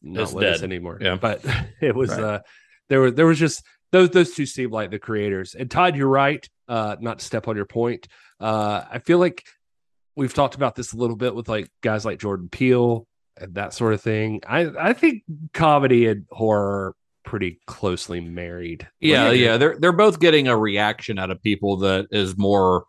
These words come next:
Speaker 2: re-, like, visceral, I think.
Speaker 3: Mm.
Speaker 2: Uh, you know, like, like, you can't, uh,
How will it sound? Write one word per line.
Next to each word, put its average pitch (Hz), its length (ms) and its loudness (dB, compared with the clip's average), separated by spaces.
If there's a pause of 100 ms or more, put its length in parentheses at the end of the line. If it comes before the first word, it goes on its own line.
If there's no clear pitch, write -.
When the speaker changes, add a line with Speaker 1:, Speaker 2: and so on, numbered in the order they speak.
(500)
Speaker 2:
re-, 110 360 0
like, 110 260 -2
visceral, 98 720 -4 (200)
I 101 120 0
think. 110 520 0 (140)
Speaker 3:
Mm. 98 140 -2
Speaker 2:
Uh, - 20 -2
you 110 160 2
know, 135 120 6
like, 170 240 2
like, 190 200 2
you 190 80 -2
can't, 185 400 0
uh, 143 80 -2